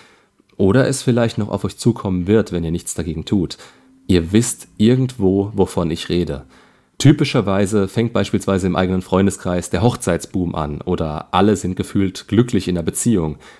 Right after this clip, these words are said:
nur ihr nicht. Oder eure Beziehung ist nicht so, wie andere von außen den Anschein machen und ihr versucht es dadurch noch verbissener.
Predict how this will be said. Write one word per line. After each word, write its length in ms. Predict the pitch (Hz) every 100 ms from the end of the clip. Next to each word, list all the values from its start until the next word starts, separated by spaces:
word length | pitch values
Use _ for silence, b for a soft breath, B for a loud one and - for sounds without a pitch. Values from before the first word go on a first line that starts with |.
| B
nur 220 | 98 110
ihr 180 | 131 120
nicht. 400 | 87 - - - b b b
Oder 220 | - 127 113
eure 200 | 101 101
Beziehung 480 | 104 - 131 101
ist 200 | - -
nicht 200 | 101 95
so, 320 | - 110 123 -
wie 200 | 101 110
andere 360 | 107 135 113 90
von 140 | 104
außen 320 | 92 107 -
den 100 | 85
Anschein 460 | - 131 - 87 80
machen 240 | 78 -
und 100 | 80
ihr 100 | 95
versucht 340 | 92 87 107 104
es 100 | -
dadurch 320 | 95 95 -
noch 120 | 90
verbissener. 600 | - 95 127 98 78 71